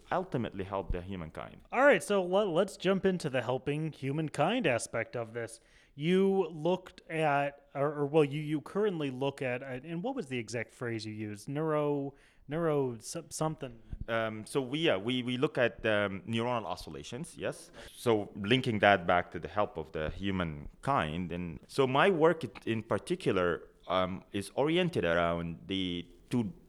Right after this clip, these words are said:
Speaker 1: diseases, Alzheimer's and schizophrenia. How can we actually help, hopefully discover or identify potentially new therapeutic targets? So we use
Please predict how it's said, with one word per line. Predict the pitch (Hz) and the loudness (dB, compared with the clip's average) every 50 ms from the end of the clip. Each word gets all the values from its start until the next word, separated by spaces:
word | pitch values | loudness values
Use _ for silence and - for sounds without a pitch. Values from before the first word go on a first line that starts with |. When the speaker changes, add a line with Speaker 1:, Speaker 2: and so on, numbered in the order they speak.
| - - - | -14 -10 -6
Speaker 1:
diseases, | 92 90 80 92 107 110 87 82 73 - - | -6 -2 0 0 0 2 0 -2 -2 -2 0
Alzheimer's | - 92 98 95 - 92 92 90 90 85 - | 4 4 4 4 2 0 0 0 0 -2 -4
and | - 71 | -6 -10
schizophrenia. | - - 87 - - - - - 131 156 151 104 65 65 | -6 -6 -6 -6 -6 -8 -4 -2 -2 -2 0 -2 -2 0
How | - 101 107 | 2 2 2
can | 104 - 107 98 92 | 2 2 -4 -4 -4
we | 87 85 76 | -2 -2 0
actually | 78 90 - - - 95 87 80 | 0 0 -2 -2 -4 -4 -4 -4
help, | - - - 127 113 80 73 - - - | -4 -4 -2 0 0 0 -2 -4 -10 -12
hopefully | - - 202 196 - - - 165 95 87 | -4 -4 -4 -4 -4 -6 -4 -4 -4 -4
discover | 80 85 - - - 110 98 85 85 80 73 | -6 -8 -10 -6 -2 -2 0 0 0 -2 -2
or | 69 76 76 78 82 80 73 - - - - - | -4 -6 -6 -6 -6 -6 -8 -12 -18 -20 -12 -6
identify | - 101 92 107 107 104 - 101 - - 110 98 92 90 90 87 87 87 85 80 78 - - - - - _ - | -4 -2 0 0 0 0 -2 -4 -2 2 4 6 6 6 6 4 4 2 0 -2 -4 -8 -18 -20 -20 -20 _ -6
potentially | - 90 - 110 107 104 - 107 90 85 | -6 -4 -2 -2 -4 -2 -4 -4 -4 -2
new | 85 85 85 87 87 87 87 87 87 | -2 -2 -2 -2 -2 -2 -2 -4 -6
therapeutic | 85 - - 90 85 - - 82 78 78 76 - | -6 -4 -2 -2 -2 -2 -2 -4 -4 -4 -2 0
targets? | - 156 170 151 101 65 - - - - - - - - - | 0 0 0 0 -2 -6 -8 -8 -16 -16 -18 -20 -20 -12 -4
So | - 127 | 0 0
we | 120 113 131 | 2 2 0
use | 123 120 131 165 196 196 185 190 | -2 -2 -2 -2 -2 -2 -2 -4